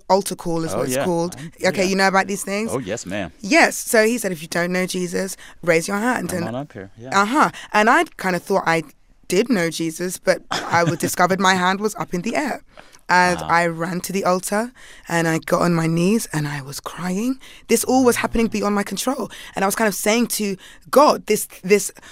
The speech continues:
Speaker 1: uh, th-, thing, "I'm so sorry for not acknowledging you, for not acknowledging your presence. Um,
Speaker 2: Mm.
Speaker 1: uh, but what a, what a disrespect to you, to the life I have, you know, to, it, it, a lack of gratitude."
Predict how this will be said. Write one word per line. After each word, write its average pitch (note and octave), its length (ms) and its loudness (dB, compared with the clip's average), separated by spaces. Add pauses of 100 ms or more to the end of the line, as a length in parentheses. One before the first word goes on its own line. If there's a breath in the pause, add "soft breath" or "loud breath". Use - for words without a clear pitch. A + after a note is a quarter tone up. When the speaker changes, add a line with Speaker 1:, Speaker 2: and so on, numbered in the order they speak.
(260 loud breath)
Speaker 1:
uh, E3 220 0 (360)
th-, - 80 -16 (180)
thing, D4 520 0 (240 loud breath)
"I'm G3+ 240 6
so F3+ 260 6
sorry A3 320 2
for E3+ 140 -8
not F3 180 -2
acknowledging F#3+ 540 0
you, G#3 200 0
for - 140 -8
not F3 220 -2
acknowledging F#3 640 -2 (220 loud breath)
your F3+ 120 4
presence. A#3 600 2
Um, D3+ 320 -2
Speaker 2:
Mm. G2 300 -14
Speaker 1:
uh, - 540 -2
but G3 180 -2
what G3+ 220 4
a, G3 160 4
what G#3 240 4
a F#3 140 4
disrespect - 760 0
to F3 260 -2 (280 loud breath)
you, B3 380 4
to - 120 -6
the F3 100 2
life F3 280 0
I E3+ 80 0
have, G3 380 0
you F3 100 -2
know, D#3+ 160 -2
to, - 220 -8 (180)
it, - 160 -12
it, F3+ 180 -4 (140)
a F3 60 2
lack G3 220 0
of G3 120 -4
gratitude." - 720 -2